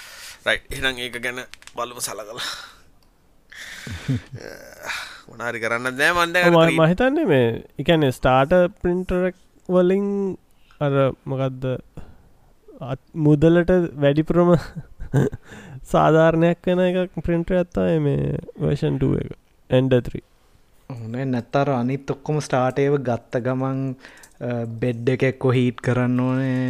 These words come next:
Speaker 3: හොට් එන්ඩ්
Speaker 2: ආ.
Speaker 3: එක මාරු කරන්න ඕනේ. <laughs>
Speaker 2: ඔව්, ඒ කියන්නේ මේ දැන් වී ටූ එකෙත් ඔය අප්ග්‍රේඩ්ස් කරනවනේ, ඉතින් සෑහෙන අප්ග්‍රේඩ්ස් තියෙනවා. ඒත් අප්ග්‍රේඩ් නැතුවත් මේ ස්ටොක් හොඳට පාවිච්චි කරන්න පුළුවන් කිසිම ප්‍රශ්නයක් නැතුව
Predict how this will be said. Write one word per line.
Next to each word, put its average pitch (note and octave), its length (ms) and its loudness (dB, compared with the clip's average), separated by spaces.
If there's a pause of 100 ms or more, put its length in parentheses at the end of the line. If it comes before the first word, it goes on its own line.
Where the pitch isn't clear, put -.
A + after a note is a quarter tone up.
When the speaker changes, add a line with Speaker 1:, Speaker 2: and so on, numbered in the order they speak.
(240)
Speaker 3:
හොට් A#2 260 0
එන්ඩ් B2 240 4
Speaker 2:
ආ. A#2 60 0
Speaker 3:
එක A#2+ 80 2
මාරු A#2 320 0
කරන්න A#2 340 -2
ඕනේ. A#2+ 240 -2 (480)
<laughs> - 160 0 (140)
Speaker 2:
ඔව්, B2+ 240 0 (140)
ඒ C3 180 0
කියන්නේ C#3+ 260 4
මේ - 300 -4 (160)
දැන් B2 260 6
වී B2 180 4
ටූ D3+ 200 8
එකෙත් D#3 280 6
ඔය B2 120 6
අප්ග්‍රේඩ්ස් C3 680 2 (160)
කරනවනේ, D#3 480 4
ඉතින් D3+ 160 0
සෑහෙන D3 320 2
අප්ග්‍රේඩ්ස් C#3+ 480 -2
තියෙනවා. E3+ 380 2 (600)
ඒත් D#3 180 2 (220)
අප්ග්‍රේඩ් C3 500 0
නැතුවත් D3 540 2
මේ D3 360 -2
ස්ටොක් C#3+ 380 -4 (840)
හොඳට D#3 320 2
පාවිච්චි C#3+ 460 2
කරන්න E3+ 260 0
පුළුවන් F3+ 380 -2
කිසිම D3+ 260 -4
ප්‍රශ්නයක් C#3 420 0
නැතුව D3+ 380 2